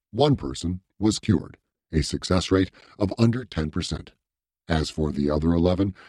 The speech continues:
the procedure made their situation worse. So much so that four of the patients later committed suicide. There was nothing we could do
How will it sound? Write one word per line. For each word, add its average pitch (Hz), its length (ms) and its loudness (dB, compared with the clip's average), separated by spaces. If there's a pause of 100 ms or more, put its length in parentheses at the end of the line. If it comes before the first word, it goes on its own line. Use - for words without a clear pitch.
(120)
the 95 100 4
procedure 104 480 4
made 113 220 0
their 131 100 0
situation 104 800 -2
worse. - 500 -2 (360)
So 139 300 0
much 147 240 -2
so - 320 -8 (320)
that 95 180 4
four 160 280 6
of 147 80 2
the 127 100 2
patients 92 560 0
later 92 320 2
committed 73 400 -2
suicide. - 640 -4 (440)
There 95 100 4
was 92 180 6
nothing 117 400 0
we 127 100 -8
could 104 200 -4
do 90 280 4